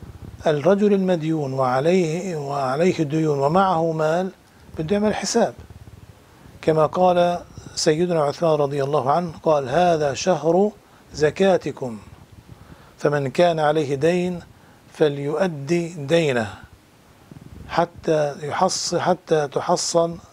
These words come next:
أموالكم فتؤدون منها الزكاة." فإذا كان عليه دين، الآن معه خمسة آلاف دينار أردني، عليه دين ألفين، بخصم، بضل ت-،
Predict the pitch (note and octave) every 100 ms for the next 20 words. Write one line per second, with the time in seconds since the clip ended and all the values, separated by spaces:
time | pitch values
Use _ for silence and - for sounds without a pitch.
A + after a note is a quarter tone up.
0 | - D3+ D3+ D#3+ D#3 C3+ - C3 B2 -
1 | _ - - - D3 C#3+ D3+ D3 C#3 D#3+
2 | D3 C#3+ D3+ - - - - - E3 C3
3 | B2+ A#2+ A#2+ C#3 A2+ G2 - - - -
4 | - - - - - - - D#3 D#3+ D#3
5 | D3 F#3+ G3+ G3 F3+ F3+ C#3+ C3+ A2+ -
6 | - - D#3+ F3+ F#3+ F#3 F#3 - F3 E3+
7 | - F3+ E3+ F3 E3+ D#3+ C3+ B2+ B2+ E3+
8 | F3+ E3 F3+ F3+ F#3 D#3+ D#3+ E3 F#3 G#3
9 | - D#3 D#3+ - - - - E3+ F#3+ F3